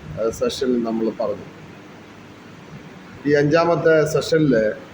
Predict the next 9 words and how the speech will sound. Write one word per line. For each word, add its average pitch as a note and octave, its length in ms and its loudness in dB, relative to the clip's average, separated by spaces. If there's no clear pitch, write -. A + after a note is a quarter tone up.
പറയാൻ C#3+ 300 2
ആഗ്രഹിക്കുന്നത് D3 760 2
ഒരു E3+ 220 4
വ്യക്തിയിൽ C#3+ 680 0
പൈശാചിക E3 640 2
ശക്തിയുടെ, D#3 600 2
ആ, - 20 4
പ്രേരണയുണ്ടെങ്കിൽ D3 960 4
അല്ലെങ്കിൽ C#3 300 -2